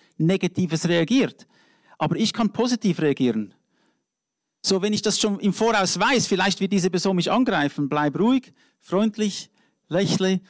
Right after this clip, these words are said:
und frage einfach, geht es dir gut? Und dann wirst du sehen, was es für eine Reaktion geben wird. Halleluja. Seid freundlich im Umgang mit allen Menschen.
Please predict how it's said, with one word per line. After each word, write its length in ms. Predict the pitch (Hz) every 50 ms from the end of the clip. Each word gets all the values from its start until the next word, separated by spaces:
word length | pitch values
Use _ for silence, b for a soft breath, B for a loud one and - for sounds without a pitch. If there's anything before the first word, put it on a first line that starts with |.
| b b -
und 120 | 135 -
frage 280 | - 156 160 156 151 147
einfach, 200 | 151 147 151 -
geht 220 | - 143 147 -
es 100 | 151 -
dir 200 | - 151 151 143
gut? 400 | - 208 240 202 - - - - _ _ _ _ _ _ _ _ - b b b b b b b b b b
Und 160 | - 143 139 147
dann 140 | 151 160
wirst 180 | 160 160 - -
du 40 | 147
sehen, 460 | - 170 185 202 208 190 170 160 - -
was 180 | - 151 151 -
es 80 | 147
für 100 | - 160
eine 220 | 147 147 147 147 139
Reaktion 460 | 143 139 - - - - 139 147 156
geben 280 | - 151 147 - 123 123
wird. 380 | 131 120 104 - - - - - - _ _ _ _ _ _ _ _ _ b b b b b b b b
Halleluja. 680 | - - - 147 143 147 143 139 147 143 135 123 110 104 101 - - _ _ _ b b b b b b b b b b b
Seid 320 | - - 151 175 214 208
freundlich 480 | - - 180 185 202 - 196 190 - 185
im 80 | 185
Umgang 340 | - - 175 185 180 180 175
mit 140 | 160 147 -
allen 280 | - 127 139 156 165 151
Menschen. 440 | 131 113 107 98 - 104 98 101